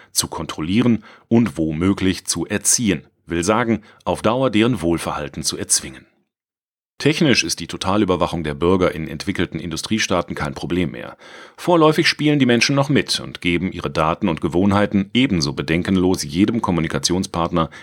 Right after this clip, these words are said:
jeder Software und jedem komfortabel zu nutzenden Medium preis. Mit Hilfe von Algorithmen, künstlicher Intelligenz und der Verfügbarkeit immer gewaltigerer Datenspeicher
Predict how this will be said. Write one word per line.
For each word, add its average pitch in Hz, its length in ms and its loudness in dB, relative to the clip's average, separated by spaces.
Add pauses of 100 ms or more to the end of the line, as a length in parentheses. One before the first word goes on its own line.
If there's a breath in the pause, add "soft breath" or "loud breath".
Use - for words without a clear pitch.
jeder 78 320 -4
Software 92 580 2 (280 loud breath)
und 139 160 6
jedem 110 340 2
komfortabel 82 560 -2
zu - 120 0
nutzenden 80 460 -2
Medium 78 400 -2
preis. - 580 -8 (800 soft breath)
Mit 78 140 -8
Hilfe 117 280 4
von 85 140 -2
Algorithmen, 92 640 0 (160 loud breath)
künstlicher - 480 2
Intelligenz 87 460 0
und 110 180 0
der 82 80 4
Verfügbarkeit 78 760 -4
immer 90 160 2
gewaltigerer 80 680 0
Datenspeicher 95 800 0